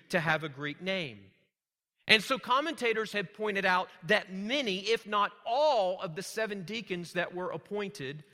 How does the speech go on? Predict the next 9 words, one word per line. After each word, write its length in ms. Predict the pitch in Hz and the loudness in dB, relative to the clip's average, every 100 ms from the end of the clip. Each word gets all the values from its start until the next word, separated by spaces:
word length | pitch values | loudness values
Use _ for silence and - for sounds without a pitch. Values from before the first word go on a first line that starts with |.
| - | -6
would 180 | 156 170 | -2 0
have 140 | 143 | -2
been 160 | 143 147 | -4 -6
Hellenist. 680 | - 170 139 104 - - _ _ _ _ _ _ _ _ _ _ _ _ _ _ _ _ - | -8 -8 -10 -16 -20 -20 _ _ _ _ _ _ _ _ _ _ _ _ _ _ _ _ -12
Now 80 | 202 | -8
just 260 | 311 - | -8 -6
think 180 | 240 214 | -6 -4
about 300 | 156 120 - | -4 -6 -8
this. 340 | 113 147 - | -18 -20 -20